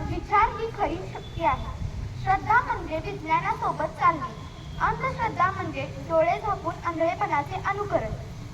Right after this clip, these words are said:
चला, नव्या पिढीने बदल घडवूया, निसर्गही वाचवू आणि विवेकही. सर्वांनी माझ्या पाठोपाठ मी सांगते ती घोषणा म्हणायची आहे. श्रद्धा ठेवा, पण अंधश्रद्धा नाही.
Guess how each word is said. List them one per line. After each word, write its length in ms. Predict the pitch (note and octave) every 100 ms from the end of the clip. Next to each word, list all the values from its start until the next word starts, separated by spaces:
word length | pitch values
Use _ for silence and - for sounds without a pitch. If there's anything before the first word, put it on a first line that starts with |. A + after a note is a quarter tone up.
| -
चला, 300 | G#4+ G#4+ E4 E4+ -
नव्या 300 | E4+ F4 F#4+
पिढीने 500 | A4+ A#4 G4+ F4+ D#4
बदल 360 | D4+ F4 F4 G4
घडवूया, 460 | A#4 A4 D#4+ A#3+ G#3+ - - - -
निसर्गही 560 | E4 F#4+ G#4 A4+ A#4 A#4+
वाचवू 460 | A#4+ G#4+ E4+ D#4+ D#4+ - - -
आणि 260 | G4 F#4
विवेकही. 560 | F#4 F#4 E4+ F4 F4 - - - - - - -
सर्वांनी 540 | G4 F#4 F4+ F#4 G#4 - - -
माझ्या 340 | E4 E4 E4+
पाठोपाठ 540 | E4+ F4+ F4+ D#4 D#4+ - - -
मी 140 | D#4
सांगते 360 | E4 F4+ E4 D#4
ती 140 | E4
घोषणा 360 | F4 F4 - C#4+
म्हणायची 400 | D4+ C4+ C4 D4
आहे. 240 | C4+ C4+ - - - - - - - -
श्रद्धा 420 | F#4+ G4+ G#4 F#4 G4
ठेवा, 420 | F#4 G#4+ D4+ D#4 D#4+ - - - - - - E5+ - - - - - - D#5 - - - - -
पण 160 | F#4+ G#4
अंधश्रद्धा 880 | - G4 G4 A#4 A#4 G#4+ C#4+ E4 F#4
नाही. 260 | G4 F4+